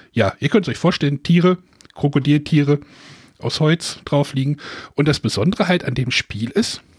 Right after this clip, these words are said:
alles, was ihr auf diesen Plan hinlegt, gehört nicht euch als Spieler, also es hat jetzt nicht Farbe Rot, Grün, Gelb,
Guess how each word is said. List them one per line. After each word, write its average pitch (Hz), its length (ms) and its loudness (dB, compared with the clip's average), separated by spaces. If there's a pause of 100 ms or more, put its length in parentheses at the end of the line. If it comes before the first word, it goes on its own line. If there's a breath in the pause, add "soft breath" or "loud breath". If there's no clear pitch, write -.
(360 soft breath)
alles, 202 400 2
was - 180 0
ihr 160 100 0
auf 156 60 2
diesen 120 300 -4
Plan 151 580 2 (680)
hinlegt, 151 760 0
gehört 127 360 2
nicht - 240 -4 (120)
euch 113 560 -2 (260)
als - 200 0
Spieler, 185 380 0
also - 180 -2
es - 100 -2
hat 139 140 2
jetzt 123 240 0
nicht - 120 -6
Farbe 104 260 2
Rot, 110 360 0
Grün, 110 300 0
Gelb, - 380 2